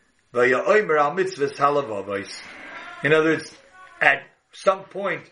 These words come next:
during their learning, he would say, "Oh, it's now time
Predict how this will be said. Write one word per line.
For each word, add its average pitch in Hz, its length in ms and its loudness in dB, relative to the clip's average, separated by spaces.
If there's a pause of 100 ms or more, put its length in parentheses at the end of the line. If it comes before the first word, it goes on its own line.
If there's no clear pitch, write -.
(160)
during 175 320 0
their 156 380 2 (240)
learning, 151 540 -2 (420)
he 147 100 0
would 143 200 2
say, 170 400 2 (200)
"Oh, 175 280 0 (240)
it's 131 220 -12
now 180 260 2
time 165 500 -4